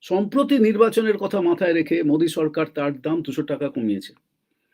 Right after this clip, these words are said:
যখন মোদি সরকার ক্ষমতায় এসেছিল তখন ছিল চারশো পঞ্চাশ না কত,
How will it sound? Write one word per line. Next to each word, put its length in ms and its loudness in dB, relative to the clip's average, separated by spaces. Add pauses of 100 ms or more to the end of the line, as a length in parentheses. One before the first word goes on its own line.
(300)
যখন 300 0
মোদি 200 2
সরকার 340 4
ক্ষমতায় 440 2
এসেছিল 320 4
তখন 260 -2
ছিল 220 0
চারশো 360 -2
পঞ্চাশ 460 -2
না 120 2
কত, 160 -2